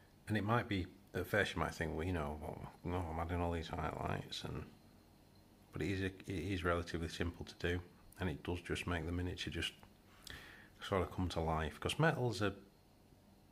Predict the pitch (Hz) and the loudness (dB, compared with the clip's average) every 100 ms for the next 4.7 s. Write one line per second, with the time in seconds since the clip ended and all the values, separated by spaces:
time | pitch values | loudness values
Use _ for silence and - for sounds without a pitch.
0 | - - 110 101 82 - 135 135 - 95 | -20 -8 -2 0 0 2 2 2 0 0
1 | 80 69 - - - - - - - - | 0 0 -6 -14 -20 -20 -20 -20 -20 -20
2 | - - - - - - - - - - | -20 -20 -20 -20 -20 -20 -20 -20 -20 -20
3 | - - - - - 92 98 107 98 - | -20 -20 -20 -20 -6 0 2 2 2 0
4 | 78 80 78 92 - 76 73 | 0 0 0 -2 -2 -4 -4